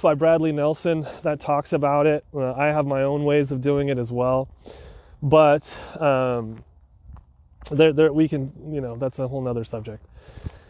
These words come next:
But you, once all the traumas are gone, once all the trapped emotions are gone,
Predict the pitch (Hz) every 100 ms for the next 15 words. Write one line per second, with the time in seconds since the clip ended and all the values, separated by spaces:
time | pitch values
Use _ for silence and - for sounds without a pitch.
0 | - - - - 160 196 165 175 196 156
1 | - - 170 185 294 - 247 254 247 202
2 | - 202 214 202 165 139 123 113 123 202
3 | - _ _ _ _ - - - - 180
4 | 185 208 202 190 196 185 - 165 170 202
5 | - 180 143 135 120 107 98